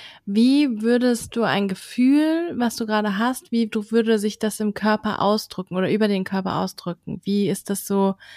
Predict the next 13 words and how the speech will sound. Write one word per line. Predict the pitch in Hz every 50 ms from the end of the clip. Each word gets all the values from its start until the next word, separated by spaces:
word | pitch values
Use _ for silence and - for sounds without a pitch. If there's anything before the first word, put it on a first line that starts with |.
| - - - - - -
also | 190 190 202 190
wenn | 190 - - 143 196 208 214 226
du | 226 226
das | 208 220 208 - -
Gefühl, | - - - - 285 302 320 320 311 302 269
zum | - 208
Beispiel | 190 190 - - 190 185 185
Wut | 214 240 277 269 -
oder | 247 240 233 226 220
so | 226 226 208
hast, | 220 226 214 - -
und | 214 208 196
wie, | 220 240 254 233 208 190